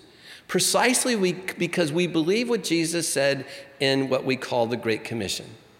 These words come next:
Remember what the preface to the Great Commission is? "All things under heaven and earth have been given to me." All things.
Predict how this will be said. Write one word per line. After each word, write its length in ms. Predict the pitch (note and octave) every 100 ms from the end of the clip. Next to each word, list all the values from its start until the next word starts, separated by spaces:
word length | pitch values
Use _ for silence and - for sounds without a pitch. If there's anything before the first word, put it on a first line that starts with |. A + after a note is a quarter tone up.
| _ _ _ _ _ _ _ _
Remember 200 | C3 D3+
what 100 | F#3+
the 80 | F#3+
preface 560 | F#3 E3+ E3+ F#3 - -
to 80 | D#3+
the 80 |
Great 260 | D#3 D3+ D3+
Commission 440 | - D3+ D3 D#3
is? 380 | D3+ E3 G3 - - - - _ _ _ _ _ _ _ _ _ _ _ _ _ _ _ _ _ -
"All 480 | D3+ E3 F3 F3+ F#3
things 960 | F3+ D3+ B2 - E3 F3 - - - - _ _ -
under 240 | A#2 A2+
heaven 380 | A#2 - B2+ C3
and 180 | C3 C3
earth 280 | F#2 - -
have 120 | -
been 140 | -
given 260 | - B1 -
to 120 | -
me." 260 | - - - _ _ _ _ _ _ _ _ _ _ _ _ _ _ _ _ _ _ _ _ _ _ _ _ _ _ _ _ _ _ _
All 220 | - A#2 C3+
things. 520 | - - - -